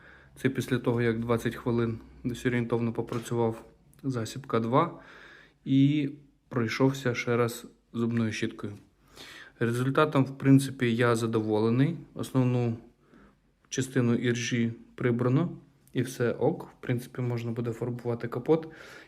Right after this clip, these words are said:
Єдиний момент, е, читав, що цей засіб К два — це фактично є ортофосфорна кислота, відповідно, її бажано нейтралізувати після того, як обробили поверхню.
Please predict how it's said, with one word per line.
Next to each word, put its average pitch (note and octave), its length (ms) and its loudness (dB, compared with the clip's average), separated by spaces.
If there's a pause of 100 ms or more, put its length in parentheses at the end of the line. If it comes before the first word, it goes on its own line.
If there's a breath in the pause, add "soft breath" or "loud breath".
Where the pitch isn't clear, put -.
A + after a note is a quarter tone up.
Єдиний C3+ 320 4
момент, C3+ 500 4
е, A2+ 360 6 (160)
читав, A#2+ 360 0
що B2+ 380 0 (920 loud breath)
цей B2+ 200 2
засіб A#2+ 380 2
К B2+ 120 4
два — A#2+ 220 2
це A#2 140 -4
фактично B2 480 -2
є B2 160 0
ортофосфорна A#2+ 720 -4
кислота, B2+ 520 -2
відповідно, A#2+ 720 0 (680 soft breath)
її B2 300 4
бажано B2 420 4
нейтралізувати A#2+ 880 2
після A#2 320 -4
того, A#2+ 260 0
як A2+ 160 -2
обробили A#2 420 0
поверхню. A2+ 540 -4